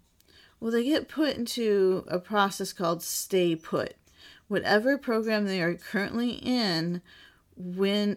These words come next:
everything starts into the legal process, the stay put rule takes into effect. When the process of due process starts, that is the program the child will stay in until a decision is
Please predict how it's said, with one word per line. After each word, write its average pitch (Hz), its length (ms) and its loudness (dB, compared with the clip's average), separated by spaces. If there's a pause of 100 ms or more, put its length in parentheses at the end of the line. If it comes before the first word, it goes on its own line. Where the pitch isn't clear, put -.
everything 202 420 2
starts 196 400 -2
into 190 320 -4
the 185 280 0
legal 190 340 2
process, 190 540 -4 (500)
the 214 80 -8
stay 214 320 -2
put 226 380 -4
rule 165 420 -4 (160)
takes 185 320 -8
into 175 260 -8
effect. - 600 -10 (320)
When 214 260 2
the 220 80 2
process 208 460 -2
of 170 200 -2
due 226 280 -6
process 165 580 -2
starts, - 880 -2 (320)
that 196 160 4
is 220 200 -2
the 240 100 -2
program 208 560 -2
the 180 80 -4
child 175 320 -2
will 160 100 -4
stay 254 600 -2
in 165 580 -4 (500)
until 190 600 0
a 180 100 0
decision 190 520 -2
is 180 320 -4